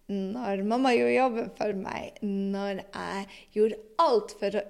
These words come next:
unngå å måtte lese høyt i klassen, fordi at bokstavene klarte ikke å stå i ro. Ehm, jeg hørte ofte at jeg var dum. Og når noen sier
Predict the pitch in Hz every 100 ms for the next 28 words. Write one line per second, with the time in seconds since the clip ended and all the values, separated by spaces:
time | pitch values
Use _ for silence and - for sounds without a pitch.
0 | - 254 262 262 214 190 185 - - 196
1 | 214 190 196 - 233 - - - 208 208
2 | 202 - 220 - - 175 190 - - -
3 | _ - 190 196 - 196 - 196 - -
4 | 233 220 185 190 - 196 220 208 - -
5 | 190 - - 214 202 196 190 - - -
6 | - - 208 202 202 208 208 214 214 -
7 | - _ _ _ - 254 285 302 302 -
8 | - _ _ _ - 240 277 - - -
9 | 254 240 - 220 247 392 - 214 - _
10 | _ - - - - - 285 302 311 -
11 | - 240 269 349 359 330 339 359 302 247
12 | - 302 277 -